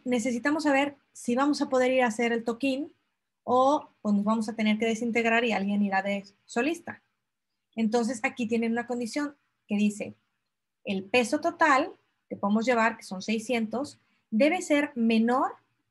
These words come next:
a la multiplicación de los que vamos, el band member count,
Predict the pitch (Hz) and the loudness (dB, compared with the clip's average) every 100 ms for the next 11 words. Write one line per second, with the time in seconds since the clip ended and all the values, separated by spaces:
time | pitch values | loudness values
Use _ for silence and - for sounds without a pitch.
0 | _ _ _ _ 226 226 220 240 220 220 | _ _ _ _ 0 2 2 0 -2 -2
1 | 220 220 214 240 226 208 - - 214 202 | -2 0 0 2 2 2 -2 -14 -6 -4
2 | 196 196 190 - _ 208 208 - 202 240 | -2 -2 -6 -10 _ -6 -4 -2 -2 0
3 | 285 508 - - _ _ _ _ _ _ | 0 -4 -8 -18 _ _ _ _ _ _
4 | _ _ _ _ _ _ _ _ - 202 | _ _ _ _ _ _ _ _ -10 -6
5 | 196 214 220 214 214 220 233 220 269 294 | -2 0 2 2 2 2 0 -4 -6 -6